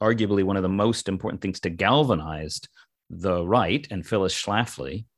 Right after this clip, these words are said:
and the, um, the conservative women's movement, which, whose signature achievement and aim was to defeat the Equal Rights Amendment.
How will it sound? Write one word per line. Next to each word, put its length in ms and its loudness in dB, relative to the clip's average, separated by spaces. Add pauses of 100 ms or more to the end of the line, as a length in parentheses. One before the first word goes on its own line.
(220)
and 400 -4 (140)
the, 480 -4
um, 460 -8 (180)
the 80 0
conservative 760 4
women's 400 2
movement, 500 -4 (580)
which, 400 4
whose 320 4
signature 960 2
achievement 600 -2
and 180 -4
aim 360 2
was 240 0
to 100 -2
defeat 380 -4
the 140 -10
Equal 180 -4
Rights 240 0
Amendment. 300 -14